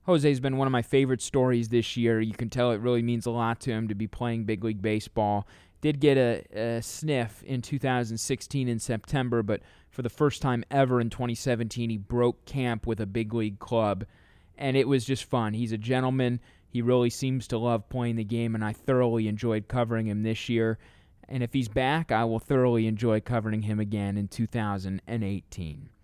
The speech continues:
Hopefully, it's a playoff season in twenty eighteen. It, you know, you get on the internet that Cardinal fans, some of them not particularly happy, and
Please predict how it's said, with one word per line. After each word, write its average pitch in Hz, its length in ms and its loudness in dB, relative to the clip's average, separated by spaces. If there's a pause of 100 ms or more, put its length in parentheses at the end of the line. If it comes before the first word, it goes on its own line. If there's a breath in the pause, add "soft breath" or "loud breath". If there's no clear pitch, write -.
(480 soft breath)
Hopefully, 190 640 6
it's 147 160 -2
a 147 60 2
playoff 147 500 4
season 120 360 0
in 110 100 -2
twenty 113 360 -2
eighteen. 120 480 -4
It, 92 280 -6 (420 soft breath)
you 147 320 2
know, 139 300 8
you 131 160 6
get 143 180 6
on 135 140 4
the 127 100 2
internet 127 480 2
that 120 200 2 (500 soft breath)
Cardinal 151 260 4
fans, 143 440 0
some 170 260 2
of 131 120 0
them 139 420 2
not 147 360 0
particularly 135 480 0
happy, 131 500 2
and 143 240 -2